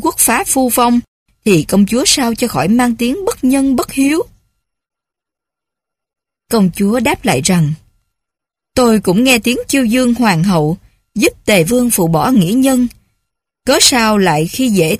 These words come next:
giao lân, thích chữ nơi mặt sứ thần, nay lại bắt tôn phu quân tôi hai lượt và giết bốn vị lão thần.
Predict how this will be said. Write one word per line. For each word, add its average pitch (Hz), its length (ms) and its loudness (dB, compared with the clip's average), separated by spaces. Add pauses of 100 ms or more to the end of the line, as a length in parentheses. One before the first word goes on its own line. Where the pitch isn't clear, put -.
giao 262 220 0
lân, 269 280 0 (540)
thích 466 240 -2
chữ 175 280 2
nơi 285 140 2
mặt 220 220 2
sứ 294 260 0
thần, 185 360 0 (460)
nay 240 260 2
lại 165 140 0
bắt - 220 -6
tôn 254 220 2
phu 262 140 -2
quân 254 260 0
tôi 262 280 2
hai 269 240 2
lượt 202 280 2 (400)
và 190 200 2
giết 180 280 -2
bốn 269 160 0 (100)
vị 190 140 2
lão 170 240 0
thần. 185 380 0